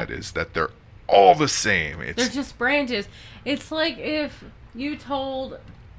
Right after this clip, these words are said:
Speaker 2: seven people the basic story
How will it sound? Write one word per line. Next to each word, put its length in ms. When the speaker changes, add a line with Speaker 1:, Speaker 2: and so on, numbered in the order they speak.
Speaker 2:
seven 380
people 600
the 140
basic 460
story 720